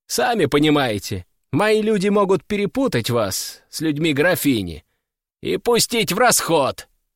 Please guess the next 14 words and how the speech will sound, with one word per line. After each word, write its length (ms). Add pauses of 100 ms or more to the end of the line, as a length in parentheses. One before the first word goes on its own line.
(840)
Умом 320
Юрманов 580
понимает, 600
что 220
цесаревич 640
Дмитрий — 520 (360)
уже 360
подписал 520
себе 280
смертный 480
приговор, 680
просто 440
появившись 720
здесь. 520